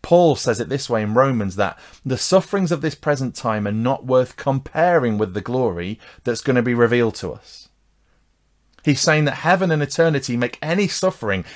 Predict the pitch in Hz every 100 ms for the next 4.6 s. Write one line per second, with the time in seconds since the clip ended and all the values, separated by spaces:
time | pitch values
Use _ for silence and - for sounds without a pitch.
0 | - - 180 240 - 202 185 151 156 -
1 | 135 151 139 135 131 135 135 - 123 135
2 | 151 98 98 123 _ _ _ _ _ _
3 | _ _ - - - - - - - 143
4 | 131 113 95 82 - -